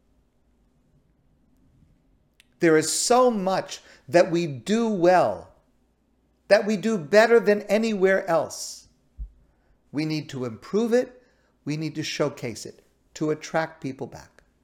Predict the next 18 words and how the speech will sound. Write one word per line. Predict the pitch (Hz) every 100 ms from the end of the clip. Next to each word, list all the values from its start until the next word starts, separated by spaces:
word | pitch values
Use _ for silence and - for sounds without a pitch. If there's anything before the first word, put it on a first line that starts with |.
| _ - _ _ _ _ _ _ _ _ _ _ _ _ _ _ _ _ _ _ _ _ _
But | 131
the | 127
third | 123 - 247 208
component | - 139 139 123 113 - _ _ _ _ _ _ _ _ _ _ _ _ _ _ _ -
is | 160 160 151 - _ _ _ _ _ _
the | -
topic | 143 208 196 175 160 - _
I | 131
want | 127 147 143
to | 123
address | 107 120 113
tonight. | - 98 73 _ _ _ _ _ _ _ _ _ _ _ _ _ _ _ _ _ _ _ _ _ _ _ _ _ _ _ _ _ _ _ _ _ _ _ - _
And | 120
that | 143 175
is | 170 156
to | 147
remind | 123 117 131 180
ourselves | 185 160 127 92 98 -